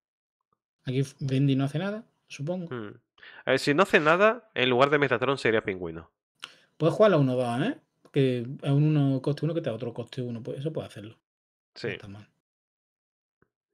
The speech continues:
Speaker 2: No, no juega, no juega siquiera.
Speaker 1: No haces nada. Pues mete el pingüino, me parece la
Speaker 2: Sí.
Speaker 1: jugada más agresiva. Mm.
Speaker 2: Si, si el rival no ha jugado ningún bicho, es pingüino. Tienes el doble de daño.
Speaker 1: Mm.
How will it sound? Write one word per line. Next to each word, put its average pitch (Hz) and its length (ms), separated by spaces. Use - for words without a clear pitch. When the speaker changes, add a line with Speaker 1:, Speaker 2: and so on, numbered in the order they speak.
Speaker 2:
No, 156 200
no 143 180
juega, 135 420
no 123 320
juega 147 200
siquiera. - 500
Speaker 1:
No 147 80
haces 151 180
nada. 123 320
Pues 123 140
mete 139 160
el 151 60
pingüino, 123 360
me 117 120
parece 117 220
la 139 40
Speaker 2:
Sí. 139 120
Speaker 1:
jugada 98 120
más 107 200
agresiva. 113 520
Mm. 117 80
Speaker 2:
Si, 113 240
si 131 120
el 120 80
rival 127 260
no 139 80
ha 131 40
jugado 123 300
ningún 104 300
bicho, 107 260
es 110 100
pingüino. 92 520
Tienes 98 320
el 101 100
doble 90 200
de 82 40
daño. 82 320
Speaker 1:
Mm. 117 180